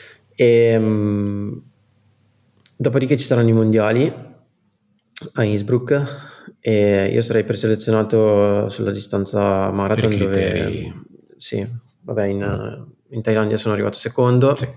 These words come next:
Speaker 1: Ecco, onestamente non mi ispira tantissimo replicare un'esperienza analoga alla Thailandia a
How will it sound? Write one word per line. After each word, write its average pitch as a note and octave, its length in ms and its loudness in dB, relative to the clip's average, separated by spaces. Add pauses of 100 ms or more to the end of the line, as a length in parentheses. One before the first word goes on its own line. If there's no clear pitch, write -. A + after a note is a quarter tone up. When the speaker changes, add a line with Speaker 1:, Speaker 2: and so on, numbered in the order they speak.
(1800)
Speaker 1:
Ecco, - 200 -4
onestamente C#3 500 2
non B2 120 4
mi A2+ 80 6
ispira A#2 280 2
tantissimo A2+ 1120 0
replicare G#2+ 580 0
un'esperienza G#2+ 580 0
analoga G#2 320 2
alla G#2+ 120 0
Thailandia G#2 800 2
a F#2+ 640 -4